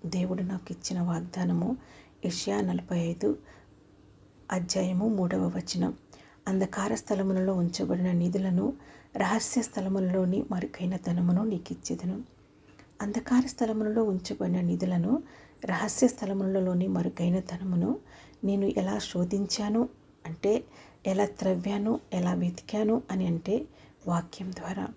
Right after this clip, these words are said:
వాక్యం ద్వారా దాన్ని వెతికాను. అప్పుడు ఆ ధనము, ఆ సంపద నాకు దొరికింది. చూసారా, మనకి ఈ లోకంలో అవసరమయ్యే ప్రతీది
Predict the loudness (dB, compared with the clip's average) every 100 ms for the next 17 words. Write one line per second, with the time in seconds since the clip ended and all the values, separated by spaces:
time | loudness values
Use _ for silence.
0 | -18 -20 -20 -20 -6 -4 -4 2 6 6
1 | 6 0 -2 0 0 0 -2 -6 -6 -2
2 | -2 -4 -16 -20 -14 -10 -6 2 2 2
3 | -2 -4 -4 0 -2 -4 -6 -8 -6 -4
4 | -4 -4 -2 -4 -6 -20 -20 -4 -4 -2
5 | -4 -6 -6 -4 -2 -2 -6 -18 -20 -10
6 | -8 -6 -6 -6 -10 -20 -20 -20 -4 0
7 | 2 4 4 2 0 0 0 0 -2 -4
8 | -4 -4 -4 -6 -6 -8 -4 -6 -6